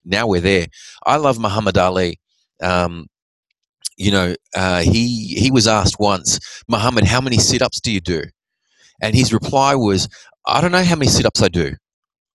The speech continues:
I only start counting once it starts to hurt." You know, most people are out there at one and they're looking for just that, whatever their trainer said to do.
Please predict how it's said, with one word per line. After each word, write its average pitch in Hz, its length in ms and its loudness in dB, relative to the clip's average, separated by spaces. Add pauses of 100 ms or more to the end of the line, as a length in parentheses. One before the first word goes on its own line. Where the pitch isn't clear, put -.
(100)
I 113 140 2
only 165 140 2
start 147 420 2
counting 147 380 0
once 101 200 -2
it - 80 -2
starts 104 280 0
to 98 120 -4
hurt." 143 240 2 (960)
You 107 80 -2
know, 110 60 2
most 123 200 2
people 117 180 2
are 104 80 4
out - 100 -2
there 92 160 2
at 85 100 -6
one 98 380 2
and 87 120 -6
they're 92 60 -2
looking 95 320 -4
for - 160 -4
just - 320 -2
that, 90 200 2
whatever 90 280 0
their 82 100 0
trainer 92 320 -2
said 92 220 -2
to 80 100 -8
do. 104 300 0